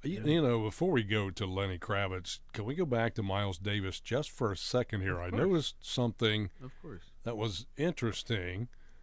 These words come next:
Speaker 1: Uh, of course, we know Miles Davis as a jazz trumpeter, band leader, and composer. Apparently, he had an operation to remove polyps from his larynx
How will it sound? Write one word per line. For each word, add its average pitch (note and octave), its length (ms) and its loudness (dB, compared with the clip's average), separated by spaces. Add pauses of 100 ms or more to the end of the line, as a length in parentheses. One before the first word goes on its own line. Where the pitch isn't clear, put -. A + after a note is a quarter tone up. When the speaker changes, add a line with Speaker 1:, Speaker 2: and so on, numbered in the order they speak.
(220)
Speaker 1:
Uh, F#2+ 240 0
of G2 140 -4
course, A#2+ 260 0
we A#2 100 2
know G#2+ 140 2
Miles G2 460 2
Davis G#2 400 -2
as F#2 260 -2
a F2 160 -4 (260)
jazz G2+ 540 -2 (100)
trumpeter, F#2+ 460 -4
band G2 380 0
leader, G2+ 380 -2 (200)
and F2 320 -6 (440)
composer. G2 600 -2 (800)
Apparently, A#2+ 460 4
he A#2+ 80 2
had C3+ 160 4
an A2+ 100 4
operation A2 880 2 (420)
to A#2 100 2
remove G#2 520 2
polyps A#2+ 540 4
from G#2 320 0
his G2 240 0
larynx G2+ 840 -2